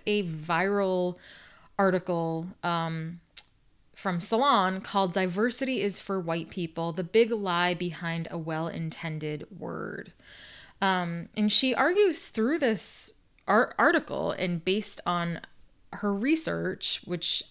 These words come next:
I, I've read her book, Rights on Trial, and I know how extensive her research is on these issues. Um, you know, she says that, that, that this word diversity is well intended, but it leaves us without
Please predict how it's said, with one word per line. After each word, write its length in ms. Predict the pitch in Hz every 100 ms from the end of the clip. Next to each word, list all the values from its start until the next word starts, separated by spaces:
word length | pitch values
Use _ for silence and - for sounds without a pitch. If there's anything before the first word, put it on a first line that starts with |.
| -
I, 140 | 160 -
I've 200 | 170 165
read 140 | 175
her 140 | 165
book, 340 | 170 170 160 -
Rights 320 | 170 175 165
on 140 | 165 165
Trial, 420 | - 160 160 165
and 160 | 165 160
I 60 |
know 180 | 165 165
how 240 | 165 160
extensive 720 | 156 - - - 170 - 160 156
her 140 | 165
research 580 | 151 160 - 160 156 - -
is 560 | 165 160 156 151 - - - - - - -
on 180 | 170
these 240 | 165 160 -
issues. 760 | 165 - 160 156 156 151 - - - - - -
Um, 540 | 185 175 165 165 165 - _ - - - - - -
you 80 | 370
know, 120 | 359
she 200 | 330 302
says 340 | - 320 311 294
that, 320 | 285 254 - _ _ - _ -
that, 300 | - 233 214 - - _ _ _ _ -
that 140 | 226 220
this 160 | 226
word 260 | 220 294 269
diversity 720 | 240 214 214 214 - 208 196
is 140 | 185
well 220 | 175 190 190
intended, 680 | 175 - - 190 214 214
but 80 | 190
it 120 | 190
leaves 380 | 196 240 302 277
us 360 | 269 226 - 202
without 520 | 196 - 208 220